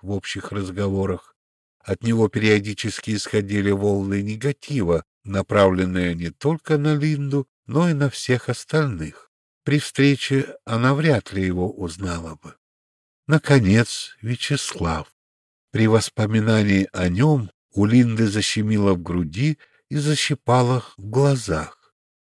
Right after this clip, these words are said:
Ну почему она такая упрямая дура? Взяла и ушла, не попрощавшись. Что за глупости, как маленькая. Линда вспомнила его улыбку,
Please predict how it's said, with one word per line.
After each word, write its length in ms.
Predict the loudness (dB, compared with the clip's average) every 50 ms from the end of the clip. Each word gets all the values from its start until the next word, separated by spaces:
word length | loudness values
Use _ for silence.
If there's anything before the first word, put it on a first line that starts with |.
| _ _ _ -6
Ну 100 | -6 -2
почему 560 | -2 -2 -2 0 -2 0 0 0 2 2 2
она 240 | 2 2 2 0 0
такая 500 | -2 -4 -4 0 2 4 4 4 4 2
упрямая 760 | 0 -2 -6 -4 0 0 2 2 2 2 0 2 2 2 0
дура? 500 | 0 -2 -2 -2 0 0 0 0 -2 -2 -8 -16 -20 -20 -20 _ _ _
Взяла 480 | -6 -2 2 2 4 4 4 2 2 2
и 60 | 2
ушла, 600 | 0 0 -2 -4 -4 -4 0 2 2 2 2 0 -4
не 140 | -6 -8 -6
попрощавшись. 1000 | -4 -6 -6 -4 -2 -4 -4 -2 0 0 0 0 -2 -4 -10 -10 -10 -12 -12 -20 _ _ _ _ _ _ _ _ _
Что 320 | -14 -14 -6 0 0 2
за 160 | 4 4 4 4
глупости, 680 | 4 2 2 2 2 -2 -4 -4 -4 -8 -8 -10 -10 _ _ _ _
как 260 | -2 -2 -2 -2 -2
маленькая. 840 | -2 2 4 4 4 4 2 -2 -6 -6 -8 -12 -10 -8 -8 -10 -10 _ _ _ _ _ _ _ _ _ _ _ _ _ _ _ _ _ _ _ _ -12
Линда 400 | -4 0 0 2 2 4 2 2
вспомнила 640 | 2 0 -6 -4 0 0 0 0 0 -2 0 2 2
его 320 | 2 2 2 0 0 -2
улыбку, 680 | -2 -2 -2 0 0 0 -2 -2 -6 -14 -12 -12 -12